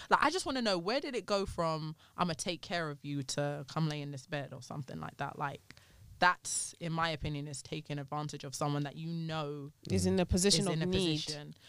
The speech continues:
Speaker 1: And if it, because she said that she had her needs and she was going through a lot, again, you're an adult, you should kinda know. My pain doesn't automatically mean that our pain together will make things right. Like,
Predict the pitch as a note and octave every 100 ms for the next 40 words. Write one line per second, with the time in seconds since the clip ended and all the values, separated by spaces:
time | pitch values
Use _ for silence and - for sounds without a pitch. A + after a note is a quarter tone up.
0 | - D#3 F#3+ F3+ - - E3+ F3+ - A#3+
1 | A3+ G#3+ G3+ D#3+ - G3+ E3+ D#3+ D#3 F#3+
2 | F#3+ D#3+ D#3+ - D3 - F#3+ D#3 D#3+ D#3
3 | - D3 C#3 C#3 F3 - - - - D3+
4 | C#3+ - F#3 E3+ D3+ D3 D3 - - D#3+
5 | D#3 D3 F3 E3+ B2+ C#3 D#3 - E3+ D#3
6 | D#3 F3 E3+ C#3 D3 - - _ - -
7 | - E3 F#3+ G3+ G3+ - F#3+ F#3 F3 F3
8 | E3+ D#3+ - _ _ _ - G3 F3+ G3
9 | F#3+ F#3+ F3+ F3+ F3+ F3 F3 D#3+ - -
10 | - F3+ F3 G3+ F3+ F#3 F3+ F3 E3 E3+
11 | F3+ - F3 D3+ E3+ F3+ D#3 G3 - D3+
12 | A2+ -